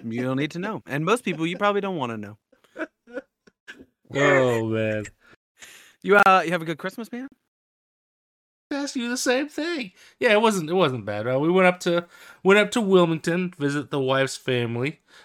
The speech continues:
Speaker 2: and, uh, yeah, it was a good time. Uh, we got to play a decent amount of disc golf, which is always fun.
Speaker 1: Yeah.
Speaker 2: Um, it was very cold and windy the first day, so
Speaker 1: Oof.
Speaker 2: might have been a mistake. But, uh,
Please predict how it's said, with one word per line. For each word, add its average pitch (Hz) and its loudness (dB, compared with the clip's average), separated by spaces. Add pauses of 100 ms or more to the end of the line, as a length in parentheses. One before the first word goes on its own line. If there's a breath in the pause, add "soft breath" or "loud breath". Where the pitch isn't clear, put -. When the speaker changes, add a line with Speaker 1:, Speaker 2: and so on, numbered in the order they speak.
(140 soft breath)
Speaker 2:
and, 113 -4
uh, 110 -2 (640)
yeah, 302 -6
it - -4
was 156 -6
a - -16
good 208 -4
time. 151 -2 (280)
Uh, 113 -6 (420)
we 135 -6
got 135 0
to - -18
play 135 -2
a - -12 (160)
decent 135 -6
amount 131 0
of 120 -14
disc 120 -6
golf, 123 -8
which 117 -10
is 104 -8
always 107 -6
fun. 113 -10 (520 soft breath)
Speaker 1:
Yeah. 101 -8
Speaker 2:
Um, 101 -16 (600)
it 110 -8
was 104 -6
very 123 -2
cold 135 0
and 117 -2
windy 120 0
the 107 -2
first 107 -6
day, 120 -4
so 101 -10 (440)
Speaker 1:
Oof. 117 -10
Speaker 2:
might 143 2
have 143 2
been 131 0
a 127 0
mistake. 117 -6 (400)
But, 107 -8
uh, 104 -6